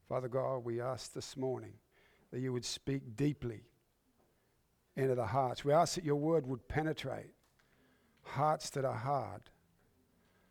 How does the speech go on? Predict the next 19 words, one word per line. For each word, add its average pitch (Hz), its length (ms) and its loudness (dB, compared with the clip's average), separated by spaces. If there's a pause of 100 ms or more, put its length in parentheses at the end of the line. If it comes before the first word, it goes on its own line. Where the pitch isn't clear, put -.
(260)
Father 139 300 2
God, 135 340 2
that 127 200 0
your 143 220 4
will 131 380 4 (840)
to 127 100 -4
save, 131 580 4 (880)
to 117 100 -2
heal, 117 500 0 (140)
to - 100 -12
deliver 120 380 2
all, 135 520 0 (1700)
to 135 100 0
redeem 127 760 8 (1400)
each 160 260 2
and 151 100 2
every 143 320 2 (220)
person 143 460 2
listening, 143 400 -2